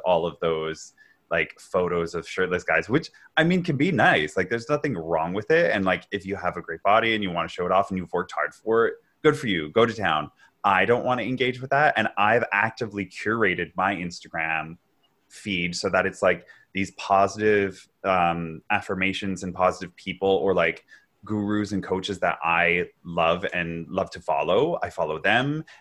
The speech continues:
And then I also have, like, I've gone in and started following, like, these, um, Instagram pages of, like,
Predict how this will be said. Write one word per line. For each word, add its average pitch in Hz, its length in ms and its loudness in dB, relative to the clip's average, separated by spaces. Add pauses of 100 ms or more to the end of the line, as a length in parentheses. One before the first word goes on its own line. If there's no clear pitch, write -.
And 107 100 2
then 104 120 4
I 101 60 4
also 104 300 2
have, 101 380 0
like, 95 220 0
I've 104 220 2
gone 104 200 4
in 98 140 -2
and 92 200 -6
started 92 480 0
following, 95 440 2
like, 87 240 0
these, 90 440 -10
um, 82 460 -2 (460)
Instagram 95 480 0
pages 92 340 -4
of, 95 140 -8
like, 87 320 2